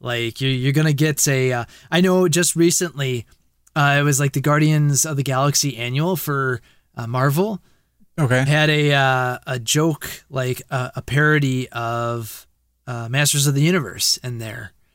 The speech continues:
Speaker 2: Oh.
Speaker 1: And yeah, yeah, I'm trying to remember the names on it. They totally poked fun, like, at it, but, you know, in a, in a fun way. They, they've always done this stuff.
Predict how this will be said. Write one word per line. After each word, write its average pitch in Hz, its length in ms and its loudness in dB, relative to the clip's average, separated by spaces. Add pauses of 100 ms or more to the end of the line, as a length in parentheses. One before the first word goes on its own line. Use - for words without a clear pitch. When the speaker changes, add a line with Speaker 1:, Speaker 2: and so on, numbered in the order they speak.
(400)
Speaker 2:
Oh. 196 260 4
Speaker 1:
And 135 600 2
yeah, 165 360 4
yeah, 151 260 2
I'm 151 220 2
trying 170 280 2
to 170 60 4
remember 156 400 4
the 135 100 0
names 139 400 2
on 131 160 2
it. 127 140 -2
They 156 160 4
totally 151 400 2
poked 143 240 0
fun, 139 220 0
like, 123 420 -2
at 135 240 2
it, 147 200 -2
but, 131 180 -4 (180)
you 135 160 -2
know, - 80 -4
in 160 120 2
a, 185 140 0
in 196 80 2
a 180 60 0
fun 165 280 -2
way. 110 220 -8
They, 156 280 -2
they've 190 280 2
always 160 400 4
done 123 220 -2
this 113 160 -4
stuff. - 340 -6